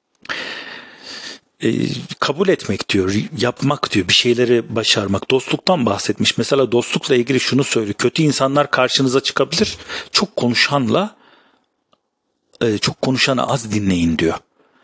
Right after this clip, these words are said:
Kötü olan kişi birisi olsa bile karşınızda o kişiyi tamamen silmeyin diyor. Hayatınızdan tamamen çıkartmayın diyor Farabi. Bilgiden bahsediyor bir başka bölümünde.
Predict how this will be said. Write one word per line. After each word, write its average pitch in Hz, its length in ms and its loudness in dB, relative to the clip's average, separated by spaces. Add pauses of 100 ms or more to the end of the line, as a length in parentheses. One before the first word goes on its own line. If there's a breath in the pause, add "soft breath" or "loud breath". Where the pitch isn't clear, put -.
(500 loud breath)
Kötü 120 240 0
olan 135 320 2
kişi - 460 0 (520)
birisi 117 380 0
olsa 117 500 2
bile 104 140 0
karşınızda 107 840 -2 (720 loud breath)
o 127 60 -2
kişiyi - 320 0
tamamen 127 440 0
silmeyin 101 600 0
diyor. 80 220 0 (920 loud breath)
Hayatınızdan 127 760 2
tamamen 120 440 0
çıkartmayın 104 640 -2
diyor 87 120 2
Farabi. 85 500 -4 (2000 loud breath)
Bilgiden 123 500 0
bahsediyor 101 580 2 (100)
bir 107 140 2
başka 95 500 0
bölümünde. 92 640 2